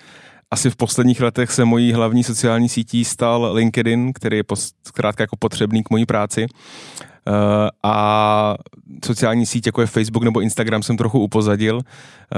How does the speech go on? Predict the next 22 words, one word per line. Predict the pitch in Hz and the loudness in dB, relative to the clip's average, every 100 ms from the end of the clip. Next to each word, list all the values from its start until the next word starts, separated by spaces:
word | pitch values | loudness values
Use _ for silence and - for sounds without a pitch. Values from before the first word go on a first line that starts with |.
| 104 104 101 92 | 0 0 0 -2
takže, | 107 104 104 110 110 113 113 113 - - _ _ _ _ | -2 -2 0 2 2 2 2 0 -4 -12 _ _ _ _
takže | - 101 113 | -8 -4 -2
tak. | 127 107 117 | 0 0 0
Eh, | 107 110 107 | 0 0 0
kdo | 104 | 2
je | 120 | 2
Matěj | 135 143 | 2 0
Kotrba? | 139 135 127 131 131 | 0 0 2 2 2
Matěj | 127 120 127 | 0 0 -2
Kotrba | 127 131 120 123 123 | 0 0 2 2 2
je | 120 120 | 2 -2
člověk, | - 120 113 120 120 - 113 | -2 -2 0 0 0 -2 0
eh, | 110 113 110 - - _ - _ - | 2 2 -2 -8 -20 _ -20 _ -6
člověk, | - 117 113 117 117 - | 0 2 4 2 0 -4
co | - 123 117 117 117 | -4 0 2 4 2
mimo | 113 117 117 117 - | 4 4 4 2 -2
práci | - 98 107 - | -2 0 -2 -2
I | 113 110 | -4 -2
T | 120 | -2
rekrutmentu | 107 - 113 117 113 113 117 113 110 | 0 -2 -2 0 0 0 2 2 2
má | 107 107 | 2 2
rád, | 110 110 | 2 0